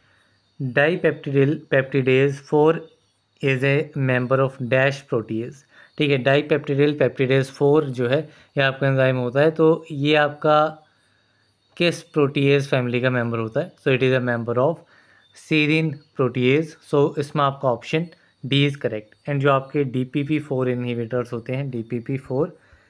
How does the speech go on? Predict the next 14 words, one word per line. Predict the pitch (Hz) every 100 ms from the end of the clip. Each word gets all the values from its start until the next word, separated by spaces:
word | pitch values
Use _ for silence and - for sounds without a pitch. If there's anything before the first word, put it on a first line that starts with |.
| _ _
इनहिबिटर्स, | - 139 143 139 135 156 160 - _ -
ये | 135 131
आपके | 123 - - 135 143 147 _ _ _ _ _ _ _ _ _ _
हाइपोग्लाइसेमिक | 139 135 139 139 143 139 143 139
एजेंट्स | 139 127 135 135
की | 143
तरह | 135 135
यूज़ | 131 127 123
होते | 123 165
हैं। | 180
And | 160
इसमें | 147 143 160
आपके | 147 143 156
जो | 147